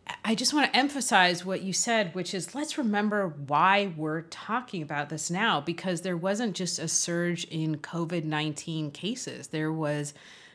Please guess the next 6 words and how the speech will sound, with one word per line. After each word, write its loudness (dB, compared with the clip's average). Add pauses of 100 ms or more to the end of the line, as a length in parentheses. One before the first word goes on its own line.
(140)
an -2
unprecedented 0
surge -4
in -4
anti-Asian -6
violence. -6